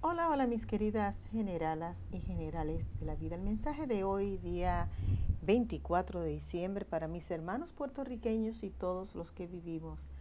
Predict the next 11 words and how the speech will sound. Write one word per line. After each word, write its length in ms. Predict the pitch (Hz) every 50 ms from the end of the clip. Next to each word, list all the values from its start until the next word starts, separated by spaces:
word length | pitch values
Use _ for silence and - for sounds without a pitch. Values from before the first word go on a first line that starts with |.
| - - - - - - -
bajo 640 | 170 165 160 151 175 170 165 165 151 175 165 - - - -
este 340 | 175 175 - - - -
cielo, 640 | - - - - - 160 151 147 147 160 185 214 254 - - - - - - - - - - -
que 220 | 202 190 202 214
es 140 | 233 226 - - -
el 160 | 214 214 208
que 100 | - 214
arropa 480 | 196 190 - 170 170 165 - 180 160 160 - - - - - -
toda 400 | 220 208 208 214 220 220 214 208
la 120 | 208 202
tierra, 580 | 196 - 202 185 180 170 170 170 - 156 151